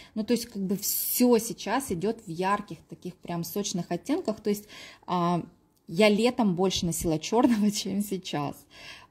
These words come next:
То есть, ну, как бы осень, она мега прям насыщенная.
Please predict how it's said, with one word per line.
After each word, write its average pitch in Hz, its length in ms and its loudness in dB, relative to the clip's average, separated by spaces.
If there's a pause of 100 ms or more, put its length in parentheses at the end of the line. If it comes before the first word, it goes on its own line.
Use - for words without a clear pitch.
(160)
То - 80 -6
есть, 170 240 0
ну, 170 320 -2
как 180 160 -4
бы 170 120 2
осень, 220 640 2
она 175 320 -2
мега 185 640 0
прям 156 540 -4 (260)
насыщенная. 165 920 -2